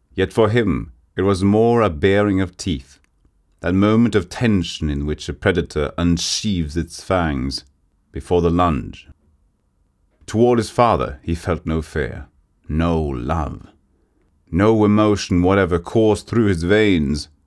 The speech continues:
There was only blood which rushed without rhythm. It filled him with a cold to rival the mountains and their icy peaks.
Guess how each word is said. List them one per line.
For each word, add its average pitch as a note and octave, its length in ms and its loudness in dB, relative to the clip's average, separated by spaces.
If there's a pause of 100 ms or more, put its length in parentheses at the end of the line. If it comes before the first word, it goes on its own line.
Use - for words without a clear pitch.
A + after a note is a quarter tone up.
(600)
There F2 140 -2
was F2+ 80 0
only G2 260 2
blood E2 680 -2
which - 300 -10
rushed - 340 0
without D#2+ 320 -4
rhythm. E2+ 380 -2 (580)
It - 140 -12
filled F#2+ 480 0
him C#2 160 -4
with C#2+ 120 -6
a - 40 -6
cold E2+ 640 0 (140)
to D#2+ 120 -2
rival F2+ 480 2
the D2+ 120 -4
mountains D#2 580 -2
and D2+ 140 -2
their D#2 180 -4
icy E2+ 400 0
peaks. - 580 -12